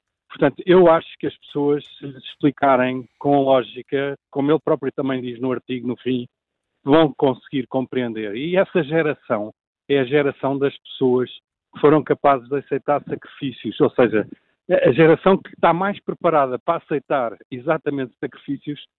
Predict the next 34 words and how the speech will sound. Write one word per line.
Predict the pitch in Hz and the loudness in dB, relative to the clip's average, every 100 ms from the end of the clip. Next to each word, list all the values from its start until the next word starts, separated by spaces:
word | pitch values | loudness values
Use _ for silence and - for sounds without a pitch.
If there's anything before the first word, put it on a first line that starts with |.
| _ _ | _ _
é | 156 156 | 4 4
a | |
geração | 147 156 147 156 | 4 0 0 -2
mais, | 151 156 160 139 - - | 0 0 -2 -6 -16 -12
mais, | 151 151 147 139 139 117 - | -6 -4 -2 -4 -6 -12 -14
mais, | 143 143 151 123 123 139 - _ _ _ _ | -4 2 4 2 -2 -12 -14 _ _ _ _
mais | 147 147 135 | -2 -2 0
velha, | 190 123 110 - | 0 0 -4 -4
pronto, | 147 117 - - | -4 -4 -6 -18
a | - | -10
partir | 131 143 | -8 -6
dos | 135 131 | -8 -8
ci-, | - 170 135 - | -8 -8 -6 -4
cinquenta | 135 147 135 | 2 4 4
e | |
quatro, | - 151 - _ | 4 2 0 _
sessenta | - 135 131 | -2 0 0
anos, | 131 135 117 | 0 -2 -8
a | 123 | -12
que | _ | _
tem | 135 123 - _ _ - | -6 -4 -10 _ _ -2
filhos, | 170 156 120 - | 0 0 -4 -8
tem | 123 | -4
netos, | 123 151 - - | -2 -4 -6 -16
que | - | -12
compreende | - 131 135 131 127 | -8 -6 -2 -2 -4
que | - | -6
tem | 135 127 | -8 -4
que | 123 | -2
haver | 120 123 | -2 -2
essa | 117 - 117 110 - _ _ - | -2 0 0 -2 -8 _ _ -8
solidariedade, | 160 147 131 131 127 123 135 131 - - | -2 0 2 2 2 2 2 0 -10 -6
eh, | 127 135 | -6 -2
intergeracional. | 147 123 143 117 123 139 135 - 131 110 92 | -2 0 -2 -2 -2 0 -2 -4 -4 -2 -4